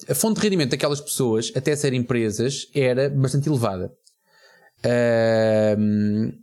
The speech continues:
e a conta que eu fiz, cheguei a fazer uma conta que era, nunca me senti tentado, mas, mas gosto de fazer contas e gosto, e gosto de exercitar o cérebro.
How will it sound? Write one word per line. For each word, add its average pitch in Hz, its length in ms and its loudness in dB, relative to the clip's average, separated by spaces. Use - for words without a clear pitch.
e 151 140 2
a 147 40 -2
conta 214 240 -2
que 214 80 -4
eu 180 60 0
fiz, 143 260 0
cheguei 170 160 2
a - 20 0
fazer 156 140 0
uma 151 140 0
conta 143 280 -2
que 135 240 -2
era, 131 340 0
nunca 156 440 0
me 175 80 -2
senti 180 220 -2
tentado, 117 560 -2
mas, 107 260 -2
mas 113 160 0
gosto 143 200 0
de - 60 -4
fazer 131 180 0
contas 143 340 -2
e 117 60 2
gosto, 123 320 -2
e 127 40 2
gosto 127 240 -2
de 131 80 0
exercitar 131 420 0
o 120 60 -2
cérebro. 113 260 2